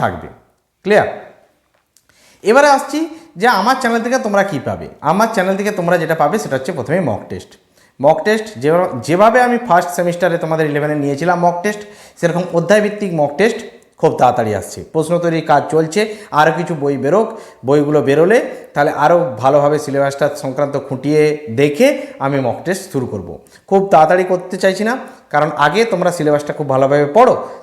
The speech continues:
তারপরে আমি মক টেস্টের ব্যবস্থাটা করব। একটা ন্যূনতম মূল্য পেমেন্ট করে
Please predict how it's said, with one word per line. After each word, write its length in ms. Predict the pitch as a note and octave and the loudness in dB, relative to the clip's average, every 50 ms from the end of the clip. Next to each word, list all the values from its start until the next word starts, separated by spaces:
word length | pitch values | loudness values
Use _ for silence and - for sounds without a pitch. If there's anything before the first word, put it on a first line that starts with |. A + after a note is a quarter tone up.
| - - | -4 0
তারপরে 280 | D3+ D3+ E3 F3 G3 F#3+ F3 | 2 2 2 2 2 0 0
আমি 80 | D#3+ C#3 B2+ | 0 -2 -4
মক 120 | A#2+ A2+ - - | -6 -6 -8 -10
টেস্টের 260 | A#2+ G#2+ - - A2+ G#2+ | -12 -10 -8 -8 -6 -4
ব্যবস্থাটা 380 | G#2 G2+ G2 - - B2 B2+ E3 E3 | -4 -6 -6 -8 -8 -6 -6 -4 -4
করব। 180 | C#3 A#2 G2+ F2 E2+ - - - - - - F#3 | -4 -6 -6 -8 -10 -14 -16 -20 -6 -2 0 0
একটা 140 | F#3+ F#3+ B3+ B3 A#3+ | 2 4 2 4 4
ন্যূনতম 440 | B3+ C4+ C#4+ C#4+ D#4+ D#4 D#4 D#4 D#4 D#4 C#4 | 2 2 2 2 2 2 2 2 2 2 2
মূল্য 140 | B3+ A#3+ A#3+ A#3 A#3 | 2 2 2 2 2
পেমেন্ট 260 | A#3 A3 A3+ A3 G#3+ G#3+ A3+ | 2 0 -2 -2 -2 0 2
করে 140 | A#3 B3 | 4 4